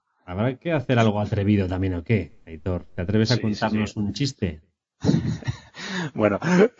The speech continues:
Speaker 2: hoy, si-, sin que sirva de precedente, ¿eh?
Speaker 1: <laughs>
Speaker 2: Vamos a acabar. Hoy el reto era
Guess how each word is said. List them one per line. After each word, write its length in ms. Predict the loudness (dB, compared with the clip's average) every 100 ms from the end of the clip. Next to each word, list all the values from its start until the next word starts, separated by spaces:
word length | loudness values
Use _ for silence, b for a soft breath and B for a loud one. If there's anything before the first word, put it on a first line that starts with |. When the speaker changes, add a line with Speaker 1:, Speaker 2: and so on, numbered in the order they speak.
| 6
Speaker 2:
hoy, 260 | 8 8 4 -4 -14 -14
si-, 320 | -4 2 2 2
sin 240 | -2 -2 2
que 160 | 2
sirva 340 | 4 2 6 6
de 120 | 6
precedente, 1120 | 6 4 6 4 4 4 4 4 6 6 6 4 2 2 2
¿eh? 240 | 2 2 2 0
Speaker 1:
<laughs> 1900 | 4 4 2 -6 -4 -2 -2 -2 -6 -4 0 2 0 -4 -6 -6 -2 -2 0
Speaker 2:
Vamos 300 | 2 4 6
a 60 |
acabar. 360 | 6 6 6 4 -2 B B
Hoy 240 | 2 2 2
el 140 | 0
reto 380 | 4 4 4 4
era 280 | 6 4